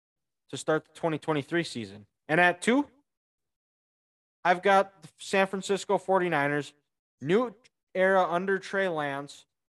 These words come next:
Jimmy G is still staying there, which kinda worries me a little bit, saying I don't know how much trust they have in Trey Lance. I wouldn't be shocked if they go back to Jimmy G. Deebo Samuel, can he stay healthy?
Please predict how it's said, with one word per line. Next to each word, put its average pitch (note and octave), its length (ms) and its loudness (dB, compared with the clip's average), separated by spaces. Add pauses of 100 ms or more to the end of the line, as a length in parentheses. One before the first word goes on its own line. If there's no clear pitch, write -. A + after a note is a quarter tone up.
Jimmy G#3+ 260 -4
G G#3+ 280 -2
is F#3 120 2
still A3 320 2
staying A#3+ 400 0
there, E3 200 2
which D#3+ 340 -8 (120)
kinda A#3 420 -4 (160)
worries A3 420 -2
me G3+ 160 -4
a G3 80 -2
little G3 240 0
bit, G3 340 -4
saying F#3 320 -6
I E3 120 4
don't F#3+ 200 2
know F#3 160 0
how F3 140 -2
much F#3 260 -4
trust G3 300 -4
they F#3 160 -2
have F3+ 320 4 (560)
in E3 140 -2
Trey F#3+ 240 0
Lance. F#3 320 0
I D3+ 60 0
wouldn't E3+ 260 -2
be F#3 100 -4
shocked F#3 400 -2
if D#3 100 -6
they E3+ 140 0
go F3 180 2
back E3+ 360 0
to F3+ 80 -14
Jimmy E3+ 280 -6
G. D3+ 300 -6 (1400)
Deebo G3 320 0
Samuel, G3+ 480 -2
can F#3+ 300 -8
he F#3+ 120 -6
stay F#3+ 300 -2
healthy? F#3 460 -2